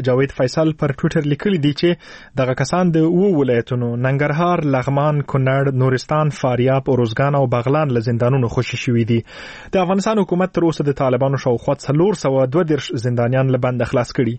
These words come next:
طالبانو بیا تر دې دمه له خپل لوري د شپېتو بندیانو د خوشي کېدو خبر ورکړی دی. دغه زندانیان د امریکا د متحده ایالتونو او طالبانو د سولې د هغې موافقې له مخې خوشي کېږي چې د فبروري په نویشتمه دواړو لوریو د قطر پلازمینه دوحه کې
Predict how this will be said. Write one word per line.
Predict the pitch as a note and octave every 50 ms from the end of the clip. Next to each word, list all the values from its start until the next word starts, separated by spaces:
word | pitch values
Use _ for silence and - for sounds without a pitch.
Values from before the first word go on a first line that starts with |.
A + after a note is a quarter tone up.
| - - - - - - - - -
طالبانو | - E3 D3+ D3 D3 C#3+ D3+ D3+ D3+ D#3 D#3 D3+
بیا | C#3 D3 C#3+
تر | - - C#3+
دې | C3+ C#3 C3+
دمه | C#3 C#3 C#3 C#3
له | C3 C3
خپل | - - - - D3+
لوري | D3 D3 D3 C#3+ C#3
د | C3+
شپېتو | B2+ - - - C3 - - D#3 D#3
بندیانو | C#3 C#3+ B2+ B2 C3+ C3 C3 B2+
د |
خوشي | B2+ - - C3 - - A#2
کېدو | - C3 B2 C#3
خبر | - - B2+ A#2+ C3 A#2
ورکړی | A2+ A#2 - - - B2 A#2+ A#2
دی. | A2+ A#2 A#2 A#2+ - - - - - - - - -
دغه | C3 C3 B2 B2+
زندانیان | A2+ A#2+ A#2+ A#2 B2 B2 B2+ C3 C3+ C#3+ D3 C#3+
د | C3+
امریکا | C#3 C3+ C#3 C3 C3 B2+ B2 A#2+ - D3 C#3+
د | C3+ C3+
متحده | B2 B2+ A#2+ A#2 A#2+ C3+
ایالتونو | C3 C3 A#2+ A#2+ A#2 A#2 A2+ - - D3+ D3+
او | C#3+
طالبانو | C3 - C3+ B2+ B2+ B2+ C3 C3+ C3+
د | C3 B2+
سولې | B2+ - - D#3+ D#3+ D#3
د | C3+ C3+
هغې | B2 A#2+ D3 D#3 D3
موافقې | C#3+ C3+ B2+ A#2+ A#2 - - - - C3+
له | B2+ B2
مخې | B2+ C#3 - -
خوشي | C3+ - - B2+ - -
کېږي | - - F3+ E3 F3
چې | - - F#3 F3 D#3+ - - - - - - - - -
د | D3+
فبروري | C3+ - - F3 E3 D#3 D#3+ D#3+ D#3+
په | D#3 - D3
نویشتمه | C#3 C#3+ C3+ C3+ C3 - - D#3 D3+ D3+ D3 D3 D3
دواړو | D3+ D3 C3 C3+ D#3 E3 D#3 C#3 C3
لوریو | A#2 A#2 A#2 A2+ A#2 A#2+
د | A2+
قطر | B2 - - B2+ - - C#3
پلازمینه | - - C3 B2+ A#2+ A2+ B2 B2+ C3 C3+
دوحه | B2+ A#2+ A#2 C3 B2 B2 D3+ E3+
کې | - - - B2 B2 C#3